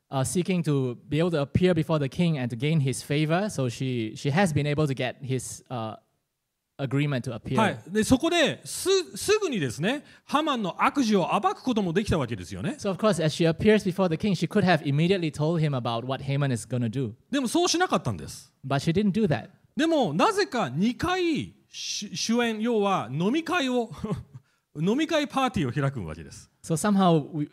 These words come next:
Speaker 1: for some reason, we, we read that she opened, she held two banquets.
Speaker 2: 二回ですよ、二回。
Speaker 1: And she did it two times.
Speaker 2: 思い-、思い出してみてください。王様、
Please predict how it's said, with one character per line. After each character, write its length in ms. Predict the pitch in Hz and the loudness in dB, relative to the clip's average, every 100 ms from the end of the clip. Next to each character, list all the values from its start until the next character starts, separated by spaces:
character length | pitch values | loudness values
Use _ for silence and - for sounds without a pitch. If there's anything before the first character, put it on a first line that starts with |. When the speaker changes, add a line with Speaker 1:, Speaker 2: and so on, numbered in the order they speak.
| _ - | _ -6
Speaker 1:
for 160 | 139 | -2
some 180 | 196 190 | 2 4
reason, 320 | 170 160 156 | 6 6 4
we, 140 | 139 123 | 2 0
we 160 | 127 127 | 0 2
read 220 | 156 160 | 2 2
that 140 | 127 | 0
she 260 | 117 147 143 - _ _ _ _ | 0 0 0 -4 _ _ _ _
opened, 500 | 151 165 170 151 123 - - | 2 6 6 6 -2 -12 -14
she 160 | - 151 | -4 0
held 240 | 170 165 | 0 -2
two 280 | - 226 208 | -2 0 2
banquets. 640 | 131 117 113 - - - _ _ - | 2 0 -8 -12 -16 -18 _ _ -2
Speaker 2:
二 140 | 196 | 4
回 200 | - 440 | 4 4
で 100 | 135 | 0
す 100 | - | -4
よ、 60 | 120 | -4
二 100 | 123 | -4
回。 240 | 110 87 98 _ - | -6 -10 -14 _ -4
Speaker 1:
And 100 | 139 | -2
she 120 | 175 | 0
did 180 | 190 190 | 0 0
it 180 | - 196 | 0 0
two 80 | |
times. 520 | 214 196 160 110 - _ _ - | 0 0 -2 -4 -10 _ _ -6
Speaker 2:
思 160 | 202 277 | -4 -4
い-、 20 | |
思 160 | 254 320 | -2 -2
い 40 | |
出 80 | 330 | -2
し 40 | |
て 60 | 226 | -2
み 80 | 160 | -4
て 120 | 143 | -4
く 60 | 113 | -6
だ 80 | |
さ 40 | 110 | -6
い。 40 | |
王 180 | 165 262 | -2 -2
様、 460 | 254 226 226 147 | -4 -4 -4 -6